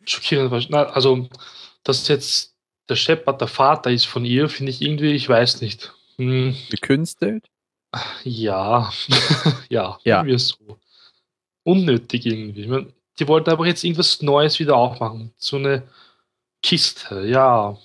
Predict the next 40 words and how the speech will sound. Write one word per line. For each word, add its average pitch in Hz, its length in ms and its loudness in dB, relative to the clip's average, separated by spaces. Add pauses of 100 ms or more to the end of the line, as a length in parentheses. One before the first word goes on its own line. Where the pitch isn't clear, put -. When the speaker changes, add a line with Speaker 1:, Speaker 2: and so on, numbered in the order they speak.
(120)
Speaker 1:
da, 143 460 2
wir 135 140 -6
präsentieren 143 640 0
Fans 156 400 0
was 147 220 0
Neues. 120 600 -2 (1120)
Das - 160 -4
können 131 180 2
sie 127 100 -2
mal 135 220 0
anfangen 127 320 -4
zu 127 80 -6
diskutieren. 127 600 -2
Bla, 117 160 2
bla, 123 160 2
bla, 120 160 2
bla. 90 280 -2 (480)
Ziemlich 180 340 2
unnötig. 127 640 2 (580)
Und 135 100 4
Speaker 2:
Und 131 60 4
Speaker 1:
auch - 60 -8
Speaker 2:
jetzt 139 100 4 (140)
Speaker 1:
unpassend. 131 80 4
Speaker 2:
stellt 131 200 4
euch 123 200 0
mal 120 160 2
vor, 123 400 4 (640)
nicht - 260 0
Charlie 147 500 2
und 139 240 -2
Claire 123 400 2
wären 127 260 2
auf 117 160 -2
der - 180 0
Insel 123 380 0
sich 117 240 -4
näher 120 240 2
gekommen, 117 480 0
sondern 98 400 -2